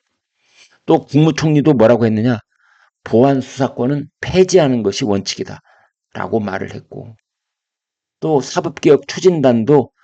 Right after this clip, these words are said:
당과 논의하는 과정을 거치겠다."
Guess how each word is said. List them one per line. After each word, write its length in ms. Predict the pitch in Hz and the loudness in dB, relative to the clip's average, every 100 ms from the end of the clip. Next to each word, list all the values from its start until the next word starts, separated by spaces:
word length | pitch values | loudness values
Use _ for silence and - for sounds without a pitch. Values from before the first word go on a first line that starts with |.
| _ _ | _ _
당과 600 | - 107 113 117 120 - 117 | -6 -4 -2 0 -2 -2 2
논의하는 440 | 120 127 117 113 | 4 4 2 -2
과정을 340 | - 104 104 104 | -6 -6 -4 -4
거치겠다." 540 | - - 110 - - | -8 -10 -10 -10 -14